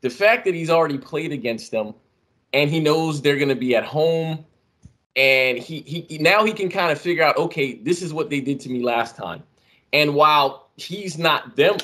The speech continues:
those guys, now the, the fact that Haaland's game is more diverse, I think you're gonna see more diversity from him in the game. I, I think you'll see him checking back in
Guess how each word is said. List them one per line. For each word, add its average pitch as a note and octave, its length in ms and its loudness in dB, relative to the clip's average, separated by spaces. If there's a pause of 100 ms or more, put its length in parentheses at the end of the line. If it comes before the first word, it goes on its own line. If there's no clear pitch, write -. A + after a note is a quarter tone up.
those D3 260 -2
guys, C3+ 600 -2 (600)
now F3 580 2 (160)
the, D3+ 220 -6
the D3+ 160 -4
fact G3 360 0
that D3+ 140 2
Haaland's D#3+ 440 -2
game D3 340 -2
is B2+ 140 -2
more C3 220 -2
diverse, A2 720 -6 (380)
I B2 100 0
think F3+ 260 -4
you're F3 100 -6
gonna C3 220 -2
see E3+ 560 -10 (180)
more C3 260 2
diversity B2 560 -2
from A3 380 2
him D3 220 -2
in A2 160 -4
the G2 100 -10
game. F#2+ 320 -12
I, A#2 160 2
I C3+ 100 2
think F#3 280 -2
you'll E3 140 -4
see D#3+ 240 -4
him C#3 120 0
checking C3+ 380 -2
back A#2 260 0
in B2+ 300 -4